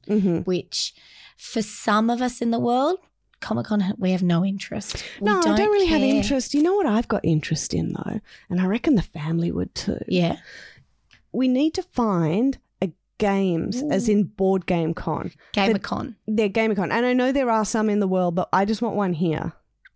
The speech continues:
Speaker 2: Yeah. Now, do you dress up for a game con? You know, like, Comic-Con people
Speaker 1: <gasps>
Speaker 2: dress
Speaker 1: Cos-,
Speaker 2: up.
Speaker 1: cosplay that you are a
Speaker 2: I
Speaker 1: settler of Catan. <laughs>
Speaker 2: Yeah.
Speaker 1: Someone
Speaker 2: You're the little man from Monopoly.
Speaker 1: <laughs> getting ready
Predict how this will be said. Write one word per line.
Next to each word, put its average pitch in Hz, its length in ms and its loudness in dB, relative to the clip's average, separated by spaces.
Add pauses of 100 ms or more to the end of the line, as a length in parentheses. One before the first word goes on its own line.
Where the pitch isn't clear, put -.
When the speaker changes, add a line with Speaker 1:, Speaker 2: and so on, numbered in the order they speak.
(160)
Speaker 2:
Yeah. 220 300 0
Now, 240 220 0
do 208 240 -4
you 285 180 0
dress 202 320 -6
up - 180 -10
for - 140 -6
a - 20 -6
game 175 280 -8
con? - 260 -16 (800)
You 247 100 -2
know, 277 140 0
like, 220 240 -2
Comic-Con 214 540 0
people 202 260 0
Speaker 1:
<gasps> - 0 -
Speaker 2:
dress 190 360 -4
Speaker 1:
Cos-, 269 340 0
Speaker 2:
up. - 120 -10
Speaker 1:
cosplay 208 1120 0 (320)
that 233 140 2
you 214 360 2 (100)
are 185 600 0 (400)
a 208 60 2
Speaker 2:
I - 20 2
Speaker 1:
settler 220 500 0
of - 140 -4
Catan. 190 580 -2 (120)
<laughs> - 100 -14
Speaker 2:
Yeah. 233 240 -2 (420)
Speaker 1:
Someone 277 400 2
Speaker 2:
You're 269 80 4
the 262 60 2
little 214 180 2
man 208 320 -2
from 196 220 -8
Monopoly. 190 600 -4
Speaker 1:
<laughs> - 540 -14
getting 302 340 0
ready 226 340 0